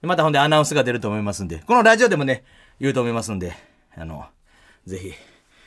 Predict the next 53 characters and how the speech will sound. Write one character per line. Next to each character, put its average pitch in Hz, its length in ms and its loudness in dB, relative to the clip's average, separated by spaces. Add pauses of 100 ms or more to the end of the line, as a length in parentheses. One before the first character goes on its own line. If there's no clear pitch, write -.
(320)
お 101 80 -10
楽 98 180 -10
し 87 120 -14
み 85 60 -12
に 76 60 -18
と 85 120 -16
い 78 40 -12
う 73 40 -12
こ 80 100 -16
と 80 60 -16
で。 71 80 -14
も - 60 -8 (920)
う - 20 -18
疲 - 200 -6
れ 156 80 0
た、 - 100 -10
ほ 92 100 -14
ん 85 60 -18
ま 82 120 -12
に。 - 40 -16 (500)
ね。 139 260 -6 (760)
や 107 60 -14
っ 98 40 -8
ぱ 113 60 -2
り、 98 400 -6 (300)
一 - 80 -18
人 190 180 0
っ 170 40 0
つ 151 120 -6
う - 20 -4
の 131 80 -2
は 117 60 -6
心 185 500 -2 (680)
も 147 140 -6
と 190 60 -4
な 165 100 0
い 131 60 -2
と 117 80 -8
い - 20 -8
う - 40 -10
か、 107 60 -6
ち - 60 -12
ょ 127 40 -10
っ - 20 -14
と - 60 -8
寂 180 200 -4
し 151 60 -8
い 147 60 -8
と 117 80 -6
い - 20 -8
う - 20 -10
か 107 80 -4
ね。 113 280 -8